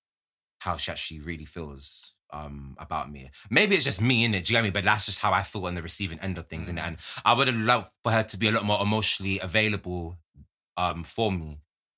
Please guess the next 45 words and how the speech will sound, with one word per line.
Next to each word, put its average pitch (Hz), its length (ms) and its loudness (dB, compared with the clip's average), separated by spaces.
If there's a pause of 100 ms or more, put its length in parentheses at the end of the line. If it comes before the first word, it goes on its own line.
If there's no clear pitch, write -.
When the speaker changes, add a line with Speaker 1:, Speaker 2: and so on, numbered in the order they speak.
(160)
Speaker 1:
Um, 85 580 -2 (760)
but 92 280 0 (160)
unfortunately, 98 560 -2
that, 92 220 -4
that's, 92 240 -2
she's - 380 -2
not. 104 280 2
And, 92 380 0 (320)
you 120 120 0
know, 92 400 0 (420)
sometimes 143 400 4
it 117 100 -2
does 131 180 4
hurt 131 220 4
me 117 160 2
when 104 480 2
she - 180 0
obviously 104 260 0
does 117 280 4
certain 95 300 2
things. 90 520 -2 (680)
Um, 87 640 0 (580)
like 110 200 2
the 123 80 2
other 104 140 0
day, 117 140 0
I 104 60 4
don't 123 180 0
think 117 120 -6
I 107 100 0
even 90 160 -4
told 101 240 -2
you, 113 140 -2
Miles, 90 240 0
actually. - 520 -6
Um, 90 260 0
there 104 140 0
was 98 160 -2
a, 95 300 0
<laughs> 98 180 0 (280)
there 135 80 4
was 110 100 2
a 113 60 0
family 131 340 4
photo, 98 540 0